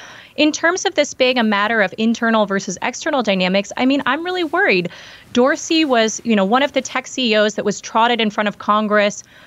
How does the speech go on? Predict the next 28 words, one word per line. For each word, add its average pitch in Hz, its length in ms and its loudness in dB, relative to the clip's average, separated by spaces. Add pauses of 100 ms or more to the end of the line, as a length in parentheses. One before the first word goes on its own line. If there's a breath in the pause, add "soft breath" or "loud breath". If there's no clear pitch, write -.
(180 loud breath)
uh, 202 280 2
I 220 60 0
believe 262 220 -2
it 262 80 2
was 214 220 -2
last 196 340 0
winter. 208 480 0
I 208 100 -2
mean, 196 220 0
some 262 240 -2
people 262 320 0
like 185 180 0
Mark 208 200 0
Zuckerberg 214 560 0
were 202 100 0
very 226 180 0
much 214 220 0
in 202 80 -4
favor 208 480 0 (300 loud breath)
of 214 120 -2
tweaking 220 360 -2
Section 196 340 -4
two 180 160 -2
thirty, 247 320 2
the - 160 -4
Internet's 202 340 0
First 190 300 -2
Amendment. 277 400 2